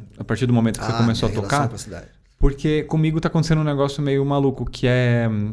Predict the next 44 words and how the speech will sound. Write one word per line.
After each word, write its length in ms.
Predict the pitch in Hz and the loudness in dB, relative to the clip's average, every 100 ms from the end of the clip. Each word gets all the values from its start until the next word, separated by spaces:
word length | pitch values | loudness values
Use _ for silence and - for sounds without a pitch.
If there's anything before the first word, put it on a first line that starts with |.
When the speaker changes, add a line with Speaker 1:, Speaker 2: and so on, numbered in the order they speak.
| - | -8
Speaker 1:
é, 320 | - 110 107 107 | -4 -2 -2 -4
até 180 | 110 147 | -2 -2
no 320 | 160 131 113 | 0 0 0
começo 300 | - 117 113 | 0 0 0
do 100 | 110 | 0
ano, 240 | 104 131 110 | 2 2 0
até 100 | 113 | 0
o 40 | |
ano 100 | 123 | 0
passado, 380 | 123 110 123 113 | 0 0 0 0
talvez, 440 | 104 107 123 120 - - _ _ | -2 -2 -2 -4 -16 -20 _ _
eu 80 | 120 | -6
tava 260 | - 127 135 | -2 0 0
numa 160 | 143 | -2
crise 280 | 143 147 151 | 0 0 0
muito 220 | 151 233 | 0 0
grande 240 | 170 143 135 | 0 0 0
com 100 | 143 | -4
São 160 | 147 | -4
Paulo. 320 | 143 110 107 113 - _ _ _ _ _ _ _ - | -4 -4 -4 -10 -18 _ _ _ _ _ _ _ -6
É, 360 | 104 101 98 101 | -4 -2 -2 0
eu 100 | 123 | 2
moro 260 | 131 143 143 | 4 4 2
aqui 140 | 131 | -2
na 100 | 120 | -4
cidade 300 | 117 113 113 | -2 -2 -2
já 80 | 120 | -4
tem 180 | 123 120 | -2 0
uns 400 | 117 110 - - | -2 -4 -14 -8
seis 720 | 110 120 123 120 110 107 107 | -4 0 0 0 -2 -6 -4
anos, 240 | 107 120 104 | -2 -2 -2
mais 160 | 104 | -4
ou 60 | 101 | -2
menos, 320 | 104 135 - | -2 -4 -6
né? 180 | 113 120 | -6 -6
Eu 40 | |
sou 140 | 117 117 | -4 -2
de 60 | |
Guarulhos, 380 | 120 120 180 139 | 0 2 2 0
morei 220 | 120 110 | -2 0
em 40 | 117 | -2
Osasco, 380 | 135 170 - - - - | -2 -4 -6 -10 -10 -6
Speaker 2:
Uhum. 60 | 117 | -4
Speaker 1:
tempo, 280 | 123 156 | 0 0